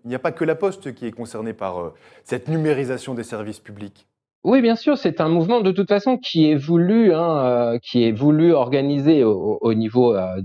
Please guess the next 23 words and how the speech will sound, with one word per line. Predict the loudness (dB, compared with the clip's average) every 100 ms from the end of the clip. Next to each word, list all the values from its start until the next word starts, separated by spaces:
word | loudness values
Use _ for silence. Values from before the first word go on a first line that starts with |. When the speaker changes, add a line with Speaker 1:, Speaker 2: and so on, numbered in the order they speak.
| -6
Speaker 2:
de, | -6 -6
de, | -6 -6
de, | -8 -12 -10
de, | -12
de | -6 0
l'Union | 2 4 4
européenne, | 2 0 0 2 2
donc | 0 -2
qui | -2 -2
redescend | 0 0 2 -2 0 -2 0 -2
en | -4
fait | -2 0 0
dans | -2 -4
la, | -4 -2 -2 -2
les, | -2 -2
les | -4
différentes | -6 -6 0 0 0 -2
législations | -2 -2 0 -2 -2 -2 -2
des, | 2 2 0
des, | 0
des | 0 0 0
États | 0 0
membres | 2 0 -2